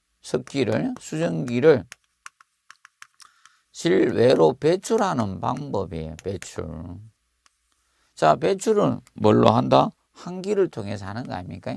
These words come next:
환기. 그래서 이제 환기를 자주 해주면, 환기 횟수를 많이 해주면 됩니다. 아니면 뭐 기계 환기 사용한다든지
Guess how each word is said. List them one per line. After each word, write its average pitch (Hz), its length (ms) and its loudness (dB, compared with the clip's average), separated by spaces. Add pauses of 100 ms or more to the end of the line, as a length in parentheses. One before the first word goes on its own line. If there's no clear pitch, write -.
환기. 110 480 -12 (2750)
그래서 160 220 -2
이제 156 280 2 (240)
환기를 226 480 0
자주 214 300 0
해주면, 170 340 0 (360)
환기 220 320 -4
횟수를 208 320 4
많이 147 300 0
해주면 220 520 -2
됩니다. - 540 -12 (1400)
아니면 214 320 -2
뭐 127 120 0
기계 143 360 0
환기 151 300 -2
사용한다든지 123 840 -4